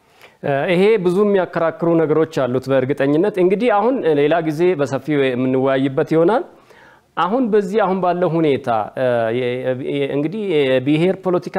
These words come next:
በዚህ ደረጃ ተለጥጦ ይሄን ችግር ካመጣ፣ እ፣ አማራውም ሌላ ትርክት እየፈጠረ፣ እ፣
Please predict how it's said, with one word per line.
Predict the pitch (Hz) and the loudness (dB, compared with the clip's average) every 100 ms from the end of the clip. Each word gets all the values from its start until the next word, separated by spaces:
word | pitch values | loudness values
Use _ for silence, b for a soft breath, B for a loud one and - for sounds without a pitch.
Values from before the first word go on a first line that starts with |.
| 185 | -2
በዚህ | 165 160 | -2 -2
ደረጃ | 170 175 175 175 | 0 2 2 0
ተለጥጦ | 156 160 175 160 113 - | 0 -2 -2 -4 -4 -6
ይሄን | 147 143 156 165 | -4 0 0 -2
ችግር | 175 143 135 | -6 -6 -6
ካመጣ፣ | 147 143 165 170 151 110 - _ _ _ _ b b b - | -2 -2 -2 -2 -2 -4 -8 _ _ _ _ b b b -2
እ፣ | 127 127 123 117 117 117 | 0 2 0 -2 -2 -2
አማራውም | 123 131 147 170 185 | -2 0 0 0 2
ሌላ | 170 165 | 2 2
ትርክት | 165 160 160 | 0 -4 -4
እየፈጠረ፣ | 160 156 143 147 151 151 156 | -4 -4 -2 -2 0 0 0
እ፣ | - | 0